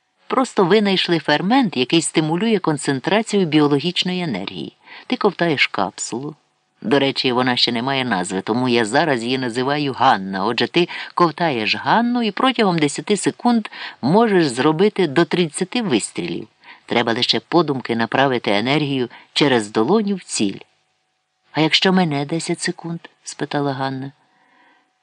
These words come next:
«Після того ти звичайна людина», відповів Дмитро. «Або ковтай ще одну Ганну». «І скільки Ганн може витримати людина?»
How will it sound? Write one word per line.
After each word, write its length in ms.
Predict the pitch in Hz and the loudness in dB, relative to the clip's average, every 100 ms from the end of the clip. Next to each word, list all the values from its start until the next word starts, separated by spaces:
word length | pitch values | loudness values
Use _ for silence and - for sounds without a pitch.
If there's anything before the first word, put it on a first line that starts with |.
| _ _ | _ _
«Після 320 | - 233 247 247 | -2 2 4 6
того 260 | 294 233 | 6 4
ти 180 | 196 208 | 4 2
звичайна 540 | 143 139 - 240 208 | 4 2 2 0 0
людина», 520 | 110 101 104 117 117 117 _ | 0 0 0 -2 -4 -12 _
відповів 400 | 110 - 113 113 | -12 -8 -4 -4
Дмитро. 440 | 110 113 - 113 113 - _ _ _ _ | -2 -4 -2 -2 -4 -8 _ _ _ _
«Або 220 | - 123 | 0 2
ковтай 340 | 143 165 202 196 | 2 2 2 0
ще 240 | - 120 | 2 2
одну 240 | 120 113 110 | 2 0 -2
Ганну». 440 | 113 110 110 120 - _ _ _ _ _ _ - - | -2 -4 -6 -12 -16 _ _ _ _ _ _ -20 -4
«І 100 | - | 0
скільки 500 | 202 - 262 254 - | 0 0 0 0 4
Ганн 640 | 190 131 160 185 196 190 175 _ _ _ | 2 4 2 4 2 -2 -6 _ _ _
може 360 | 131 165 175 170 | 2 4 4 4
витримати 540 | 165 156 156 147 143 | 2 2 0 -2 0
людина?» 520 | 135 117 123 147 175 | 0 0 -2 -4 -8